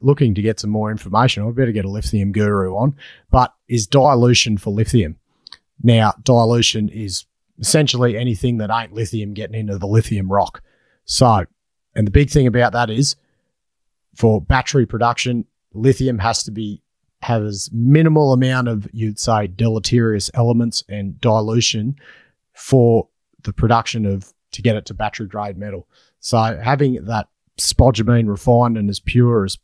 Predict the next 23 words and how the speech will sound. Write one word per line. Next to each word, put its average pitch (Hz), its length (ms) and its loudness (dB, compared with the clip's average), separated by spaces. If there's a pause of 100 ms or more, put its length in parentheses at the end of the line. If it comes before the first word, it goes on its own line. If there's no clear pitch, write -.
(180)
possible 117 560 0
without 107 380 -2
any 98 200 -6
crap - 360 -2
in 98 120 2
it, 139 220 2
essentially, 117 640 -2
is 104 140 -6
a 110 40 -8
big 123 220 2
thing. 110 320 -2 (460)
So 120 400 2 (600)
doing 151 360 4
that 131 160 4
underground, 131 640 4 (600)
th-, 131 220 4
this 123 280 -4
Linetown's 117 580 0
comment: 123 320 2
selective 127 420 -2
mining 123 360 2
avoids 120 420 -4
dilution 113 640 -2